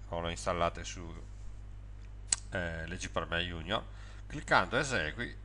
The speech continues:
ecco che parte il nostro, il nostro Leggi per me.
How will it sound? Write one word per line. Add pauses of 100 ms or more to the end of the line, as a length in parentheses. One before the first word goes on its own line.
ecco
che
parte
il
nostro,
il
nostro
Leggi
per
me.